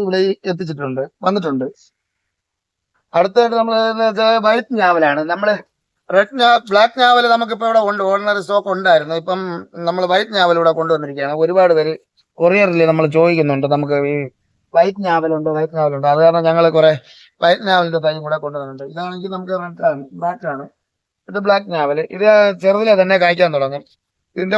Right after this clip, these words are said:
ഒരുപാട് തൈകൾ നമുക്കിപ്പം ഓർഡിനറി സ്റ്റോക്ക് ഉണ്ട്. അതുപോലെ തന്നെ ഓറഞ്ച്, റോയൽ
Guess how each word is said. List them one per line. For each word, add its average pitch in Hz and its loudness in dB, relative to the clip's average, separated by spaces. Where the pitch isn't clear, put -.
ഒരുപാട് 226 4
തൈകൾ 220 2
നമുക്കിപ്പം 214 -2
ഓർഡിനറി 214 0
സ്റ്റോക്ക് 208 -2
ഉണ്ട്. 165 -4
അതുപോലെ 202 2
തന്നെ 202 -2
ഓറഞ്ച്, 196 4
റോയൽ 240 4